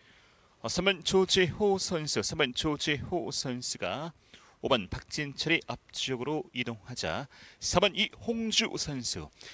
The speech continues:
사 번 이홍주 선수가 다시 대열 앞쪽으로 빠져나왔습니다.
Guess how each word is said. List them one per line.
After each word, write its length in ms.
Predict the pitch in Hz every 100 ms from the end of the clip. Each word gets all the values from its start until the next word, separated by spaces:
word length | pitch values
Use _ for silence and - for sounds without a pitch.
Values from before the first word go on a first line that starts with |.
| -
사 220 | - -
번 160 | 185 165
이홍주 800 | 202 - - 220 208 - 214 - -
선수가 640 | - 120 110 - 98 104 -
다시 400 | 104 - 101 80
대열 320 | - 120 127 - -
앞쪽으로 640 | - - - 156 151 170 -
빠져나왔습니다. 1120 | 139 120 - - 101 98 - - 147 -